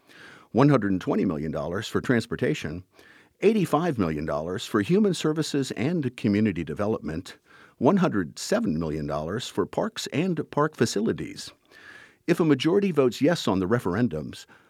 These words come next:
the Board of Supervisors will be authorized to sell bonds for the purpose described in the ballot questions. Held a public hearing and approved amendments to the development plans for Kingstown Town Center to allow for residential buildings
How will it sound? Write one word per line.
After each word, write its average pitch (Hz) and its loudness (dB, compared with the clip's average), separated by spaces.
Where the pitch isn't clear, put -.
the 156 0
Board 190 4
of 147 0
Supervisors 98 -2
will 151 2
be 160 4
authorized 80 0
to 117 -2
sell 156 0
bonds 156 0
for 104 4
the 90 -2
purpose 156 2
described 113 -2
in 85 2
the 78 -2
ballot 90 -2
questions. 98 -8
Held 180 6
a 120 6
public 185 4
hearing 107 4
and 110 4
approved 170 4
amendments 120 4
to - -2
the 117 2
development 139 2
plans 110 0
for 120 2
Kingstown 160 2
Town 151 2
Center 120 2
to 127 0
allow 151 0
for 120 2
residential 131 2
buildings 98 0